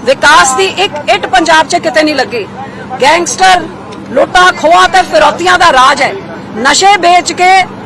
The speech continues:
ਭਗਵੰਤ ਮਾਨ ਦੇ ਬੰਦੇ ਤੇ ਉਹਨਾਂ ਦੀ ਪ੍ਰਸ਼ਾਸਨ ਮੋਟੇ ਨੋਟ ਕਮਾ ਰਹੀ ਹੈ ਪੰਜਾਬ ਦੀ ਜਵਾਨੀ ਖਤਮ ਕਰਕੇ ਤੇ ਝੂਠਾ ਪ੍ਰਚਾਰ ਕਰਕੇ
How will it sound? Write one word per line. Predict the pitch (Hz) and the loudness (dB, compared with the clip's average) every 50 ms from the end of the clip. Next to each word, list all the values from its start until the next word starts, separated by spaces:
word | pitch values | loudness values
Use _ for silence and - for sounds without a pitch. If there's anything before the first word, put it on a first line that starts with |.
| - - - - | -16 -8 -4 -2
ਭਗਵੰਤ | 320 277 277 285 320 339 349 - 359 | -2 0 2 2 2 2 2 0 0
ਮਾਨ | 339 349 349 359 381 381 349 | 2 2 4 4 4 2 2
ਦੇ | 349 381 370 | 2 0 0
ਬੰਦੇ | 277 240 302 311 311 320 349 359 370 | 2 0 -2 0 2 2 2 2 2
ਤੇ | 359 359 359 | 2 2 2
ਉਹਨਾਂ | 349 349 339 349 | 2 4 2 0
ਦੀ | 349 370 | 0 -2
ਪ੍ਰਸ਼ਾਸਨ | - 311 320 311 - 330 302 294 294 - 359 370 349 | -2 -2 -2 -2 0 2 2 2 2 2 0 0 0
ਮੋਟੇ | 320 302 311 - 339 349 330 | 0 0 0 0 2 0 0
ਨੋਟ | 285 247 262 320 370 370 | 0 2 2 2 2 0
ਕਮਾ | 359 349 339 339 320 320 | -2 -2 0 2 2 2
ਰਹੀ | 330 359 | 2 0
ਹੈ | 370 | 0
ਪੰਜਾਬ | 370 359 339 302 302 294 311 294 | 0 0 0 0 2 0 0 0
ਦੀ | 359 370 | -2 -4
ਜਵਾਨੀ | 285 226 277 277 285 285 320 330 | -2 -2 0 0 0 0 0 -2
ਖਤਮ | - 277 277 277 269 269 | -4 -4 -2 -2 -2 0
ਕਰਕੇ | - 254 220 220 - 214 175 - - - - - - - - - - - | 0 -2 -2 -2 -4 -10 -10 -10 -12 -18 -18 -18 -18 -18 -18 -10 -4 0
ਤੇ | 330 349 | 0 0
ਝੂਠਾ | 339 - 359 339 254 - 269 349 415 | 0 0 -4 -4 -2 -2 0 0 0
ਪ੍ਰਚਾਰ | 427 - 359 370 - 349 320 320 330 320 | 2 0 0 0 0 2 2 2 2 2
ਕਰਕੇ | 349 330 302 269 285 294 262 214 | 2 0 0 0 0 -2 -2 -2